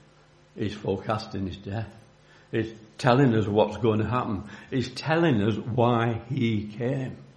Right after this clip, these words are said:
And he came to die for you and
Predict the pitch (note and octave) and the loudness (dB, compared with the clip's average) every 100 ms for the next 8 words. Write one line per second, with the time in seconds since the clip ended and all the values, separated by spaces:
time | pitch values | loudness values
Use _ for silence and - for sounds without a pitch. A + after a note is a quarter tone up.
0 | - _ _ - _ - - - A#2+ B2 | -20 _ _ -20 _ -20 -20 -6 2 4
1 | A#2+ - D#3 C#3 B2 C3+ G#2+ C3 A#2+ G2 | 4 4 6 8 6 2 2 2 4 2
2 | G2+ G2+ - - D3 C#3+ C3+ A#2+ G#2+ G#2 | 0 -4 -14 -12 -8 2 6 6 6 2
3 | G#2 - - - A2+ A2 G#2+ G#2 - | 0 -8 -12 -2 0 2 2 -2 -6